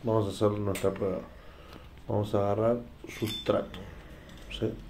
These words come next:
Como no tenemos lugares de aventura, vamos a hacer la aventura en el patio de casa.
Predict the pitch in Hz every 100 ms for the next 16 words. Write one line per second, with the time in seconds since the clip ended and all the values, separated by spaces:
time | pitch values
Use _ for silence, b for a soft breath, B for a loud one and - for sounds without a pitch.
0 | - B B B B B B B B B
1 | B - - 107 107 107 113 113 113 110
2 | 101 101 - - - - - - - 104
3 | 104 98 92 98 101 95 95 107 98 98
4 | 95 98 92 98 95 92 98 101 98 95
5 | 92 104 95 98 - 92 -